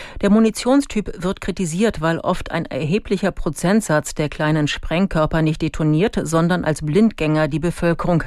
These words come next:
gefährdet. Viele Staaten haben einen Vertrag zur Ächtung von Streumunition unterzeichnet.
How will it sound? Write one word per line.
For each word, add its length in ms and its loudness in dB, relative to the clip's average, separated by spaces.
gefährdet. 680 -8
Viele 240 4
Staaten 500 2
haben 280 -2
einen 260 2
Vertrag 720 -2
zur 260 -2
Ächtung 480 0
von 220 0
Streumunition 840 0
unterzeichnet. 880 -2